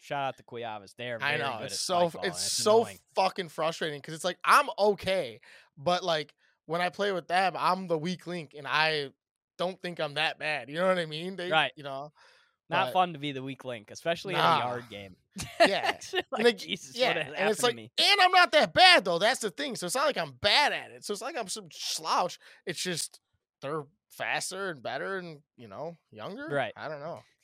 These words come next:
Speaker 1: If there was a penalty box and they had to send somebody to it, you know that you'd be the guy that had to serve the two. That's, and
Speaker 2: Yeah,
Speaker 1: that's what
Speaker 2: pretty
Speaker 1: stings the
Speaker 2: much.
Speaker 1: most. <laughs> That's where I'm at, too.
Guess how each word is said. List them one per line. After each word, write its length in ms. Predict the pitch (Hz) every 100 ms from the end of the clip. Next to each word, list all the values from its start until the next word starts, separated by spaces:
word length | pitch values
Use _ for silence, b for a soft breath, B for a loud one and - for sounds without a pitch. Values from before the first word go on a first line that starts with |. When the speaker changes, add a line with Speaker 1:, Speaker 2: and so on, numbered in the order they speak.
| _ -
Speaker 1:
If 120 | -
there 140 | 208
was 120 | 214 180
a 40 |
penalty 400 | - 202 185 160
box 380 | 143 139 131 -
and 100 | 131
they 60 |
had 100 | 139
to 60 | 127
send 340 | - 143 135
somebody 320 | 120 117 110 101
to 200 | - 101
it, 120 | 98 -
you 140 | 117
know 200 | 113 110
that 160 | 104 -
you'd 180 | 110
be 100 | 104
the 80 | 98
guy 320 | 101 98 95 87
that 100 | 80
had 160 | 110
to 60 | 98
serve 300 | - 101 95 -
the 60 |
two. 300 | - 101 67 _ _ _ 110
That's, 360 | 113 - - _ _ _ _ _
and 100 | 131
Speaker 2:
Yeah, 80 | 147
Speaker 1:
that's 160 | 147 -
what 60 | 139
Speaker 2:
pretty 100 | 151
Speaker 1:
stings 300 | 131 101 90
the 80 | 95
Speaker 2:
much. 120 | 101
Speaker 1:
most. 260 | 87 - - - -
<laughs> 160 | 285 -
That's 280 | 302 - 214
where 160 | 180
I'm 140 | 143 127
at, 180 | 107
too. 160 | -